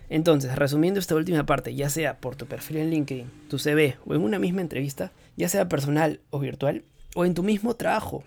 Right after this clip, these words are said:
o en el medio que sea, siempre ve obsesionado en demostrar lo que vales.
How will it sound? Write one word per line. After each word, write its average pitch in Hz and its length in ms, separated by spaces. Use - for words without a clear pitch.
o 147 80
en 147 60
el 147 100
medio 165 200
que - 100
sea, 156 280
siempre 185 360
ve 180 100
obsesionado 156 560
en 147 240
demostrar 127 540
lo 156 120
que 127 100
vales. - 360